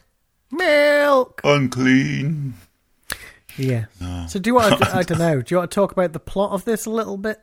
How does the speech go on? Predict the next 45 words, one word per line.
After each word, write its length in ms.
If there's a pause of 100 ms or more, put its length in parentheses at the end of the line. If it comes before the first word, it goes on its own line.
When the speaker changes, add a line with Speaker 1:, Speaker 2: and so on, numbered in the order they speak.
(260)
Speaker 2:
I 60
say 160
I 60
haven't 180
got 120
Speaker 1:
Um, 60
Speaker 2:
any 80
notes 280
or 40
nothing, 360
but 180 (720)
if 80
Speaker 1:
yeah. 60
Speaker 2:
you 60
watched 240
Speaker 1:
Oh. 100
Speaker 2:
it 60
twice, 380
do 100
you 60
want 120
to, 220 (540)
should 120
we 120
flip 480
things 220
about? 320
Do 40
you 40
want 140
to 100 (280)
do 140
some 160
of 60
the 60
plot 300
and 80
I'll 140 (100)
jump 220
in 100
if 120
I 60
remember 280
stuff? 320
Or 200